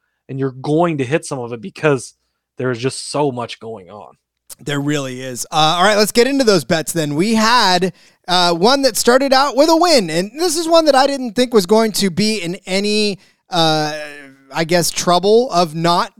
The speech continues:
Speaker 2: cashing, uh, and that's A J Allmendinger as a top five car. But boy, there were a few points in that race where you started to wonder whether or not it was gonna happen, and he managed to keep it clean enough. <laughs> He managed to get his car back inside of the top five despite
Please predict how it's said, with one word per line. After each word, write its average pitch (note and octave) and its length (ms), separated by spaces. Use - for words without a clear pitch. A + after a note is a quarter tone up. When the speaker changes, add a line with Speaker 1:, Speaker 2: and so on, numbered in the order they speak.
Speaker 2:
cashing, A#3 540
uh, D#3+ 160
and E3 80
that's G3+ 240
A G3 140
J G3 220
Allmendinger G3+ 580
as E3+ 100
a E3+ 80
top G3 260
five F#3+ 280
car. A3+ 220
But F#3+ 160
boy, A#3 340
there G3+ 140
were F#4 160
a B3 60
few D4+ 180
points C4 320
in A#3 80
that G#3 180
race G#3+ 300
where F3 100
you A3+ 100
started A3+ 320
to E3+ 60
wonder E3+ 320
whether E3+ 220
or E3 60
not F3+ 160
it E3+ 40
was D#3 100
gonna D#3 160
happen, E3+ 440
and D3+ 180
he F#3 320
managed F#3 380
to E3 60
keep G3 200
it G3+ 80
clean B3+ 480
enough. G#3 800
<laughs> - 60
He C#4 140
managed B3+ 480
to A#3 100
get A#3+ 240
his A#3+ 140
car A#3+ 420
back G#3 340
inside A#3 400
of G#3+ 60
the G#3+ 80
top G#3 320
five G#3 320
despite F#3 400